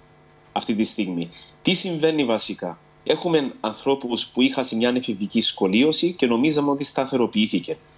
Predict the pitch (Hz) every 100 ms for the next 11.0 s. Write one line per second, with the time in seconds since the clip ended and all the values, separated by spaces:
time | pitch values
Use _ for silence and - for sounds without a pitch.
0 | - 101 107 156 185 175 147 113 107 107
1 | - - 175 113 - 160 170 143 131 -
2 | 143 151 117 104 131 165 156 110 104 151
3 | 139 127 143 160 151 - - _ - 101
4 | - - 123 135 110 80 - - - -
5 | - 190 - 170 131 104 92 - 90 82
6 | - - - - - 107 101 - 160 131
7 | - 143 160 170 135 - 147 - 113 127
8 | 110 - - 120 143 - - 160 - 170
9 | 202 - - 101 127 262 127 104 143 147
10 | 131 139 147 - - - 120 110 92